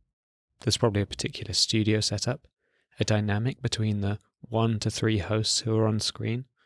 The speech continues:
There's probably a number on screen you could call to order the product, and so on.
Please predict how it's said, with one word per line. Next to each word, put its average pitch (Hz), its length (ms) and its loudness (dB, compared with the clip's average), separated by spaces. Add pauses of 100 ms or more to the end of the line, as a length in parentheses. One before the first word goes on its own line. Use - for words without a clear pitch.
(460)
There's 113 140 4
probably 117 240 2
a 110 60 4
number 113 400 0
on 113 100 0
screen 117 380 2
you 117 80 2
could - 160 -8
call 127 240 0
to 120 160 2
order 117 180 4
the 107 100 2
product, 113 440 0 (180)
and 117 140 -2
so 147 180 4
on. 101 160 -2